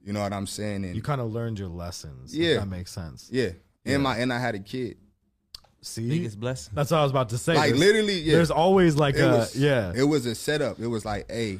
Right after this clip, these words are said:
Speaker 1: whatever I'm doing outside of this music shit, I only can stand in front of a bullet so many times before I get hit."
Speaker 2: Right.
Speaker 1: You know, and I
Speaker 3: That's
Speaker 1: linked up
Speaker 3: deep.
Speaker 1: with some, some good people, some good brothers. You
Speaker 3: Yeah, I was
Speaker 1: already
Speaker 3: gonna
Speaker 1: know.
Speaker 3: ask, like, so how,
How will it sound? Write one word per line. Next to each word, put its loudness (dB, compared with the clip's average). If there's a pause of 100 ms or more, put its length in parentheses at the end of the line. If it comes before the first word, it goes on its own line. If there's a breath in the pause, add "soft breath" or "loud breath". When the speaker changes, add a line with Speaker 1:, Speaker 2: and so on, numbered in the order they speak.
(100)
Speaker 1:
whatever 0
I'm 0
doing -2 (760)
outside 0
of -4
this -4
music -2
shit, -8
I -2
only -4
can -10
stand -8
in -8
front -8
of -8
a -8
bullet -6
so -8
many -8
times -10
before -10
I -10
get -10
hit." -8 (400)
Speaker 2:
Right. 0 (220)
Speaker 1:
You -6
know, -2
and -4
I -2
Speaker 3:
That's -4
Speaker 1:
linked -4
up 0
Speaker 3:
deep. -2
Speaker 1:
with -6
some, -12 (200)
some -10
good -2
people, -4
some -10
good -2
brothers. -4
You -4
Speaker 3:
Yeah, 2
I 2
was 0
Speaker 1:
already -2
Speaker 3:
gonna 2
Speaker 1:
know. 2
Speaker 3:
ask, -8
like, -2
so -2
how, 0